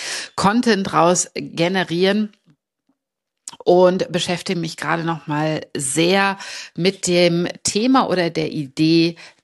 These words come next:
der Spinal Engine. Für alle, die letzte Woche nicht dabei waren und nicht mitgehört haben,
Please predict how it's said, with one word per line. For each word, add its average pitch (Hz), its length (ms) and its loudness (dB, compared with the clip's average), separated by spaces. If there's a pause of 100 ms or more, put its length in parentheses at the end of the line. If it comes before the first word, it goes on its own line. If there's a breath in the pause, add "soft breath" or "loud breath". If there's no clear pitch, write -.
(140)
der 190 560 2
Spinal 165 920 -2 (160)
Engine. 143 440 -2
Für - 220 -6
alle, 254 220 2
die 202 80 -2
letzte 185 340 -6
Woche 180 220 -2
nicht 247 360 2
dabei 220 360 0
waren 180 220 0
und 175 180 -6
nicht 240 260 0
mitgehört 185 880 0
haben, 170 380 0